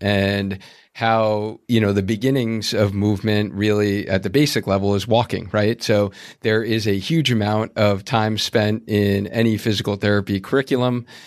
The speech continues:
um, in evaluating someone's gait and their movement and how we walk. And,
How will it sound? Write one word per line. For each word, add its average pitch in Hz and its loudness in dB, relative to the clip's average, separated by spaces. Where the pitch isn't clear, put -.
um, 95 0
in 101 0
evaluating 110 0
someone's 104 0
gait 104 0
and 98 0
their 92 0
movement 110 0
and 101 0
how 101 0
we 98 2
walk. 98 -2
And, 101 0